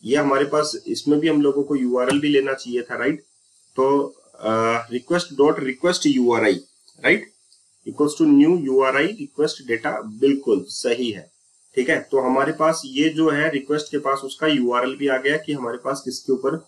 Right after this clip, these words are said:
उसको जो है data को भेजना है, Right? ये भी आ गया, देखिए, request dot request U R I, क्योंकि, अ, जो request के अंदर, अ, यानी कि requested data जो है उसमें अगर हम लोग देखें तो हमारे पास यूआरएल नाम से एक, अ, वो भी आया, तो requested data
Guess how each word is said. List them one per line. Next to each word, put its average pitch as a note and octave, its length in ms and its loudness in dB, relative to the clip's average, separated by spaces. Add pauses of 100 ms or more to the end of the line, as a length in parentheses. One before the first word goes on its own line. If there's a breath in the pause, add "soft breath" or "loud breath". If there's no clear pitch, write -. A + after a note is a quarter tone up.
(340)
उसको C#3 300 -2
जो C3+ 160 6
है D3 120 2 (320)
data A#2+ 280 2
को D#3 160 0
भेजना G2+ 360 0
है, - 140 -6 (500)
Right? C#3+ 260 2 (360)
ये C3+ 120 0
भी C#3+ 120 2
आ B2+ 80 4
गया, A2+ 160 0
देखिए, G2+ 260 -2
request D#3 460 -6
dot C#3 220 2
request C#3 400 -6
U B2+ 140 0
R B2 120 0
I, D3+ 140 -2
क्योंकि, D3 320 -6
अ, A2+ 340 -4
जो B2+ 180 0
request C3 420 -8
के D3+ 60 -6
अंदर, D3 340 -4 (220)
अ, - 120 -12
यानी A#2+ 260 -2
कि D3 140 -8
requested C#3 480 -6
data B2 280 0
जो C#3+ 160 2
है A2+ 240 -4 (360)
उसमें D3 300 -2
अगर D3 140 -2
हम C#3+ 220 -2
लोग C#3 240 2
देखें A#2+ 440 -2 (360)
तो C3 60 0
हमारे C3 300 -2
पास D#3 260 0
यूआरएल C#3 440 0
नाम C3+ 260 2
से D#3+ 160 0 (320)
एक, - 160 -8 (160)
अ, G#2+ 80 -2 (340)
वो C#3 120 6
भी C3 120 4
आया, G2 160 0
तो A2+ 120 -6
requested D3 440 -6
data C3 200 -2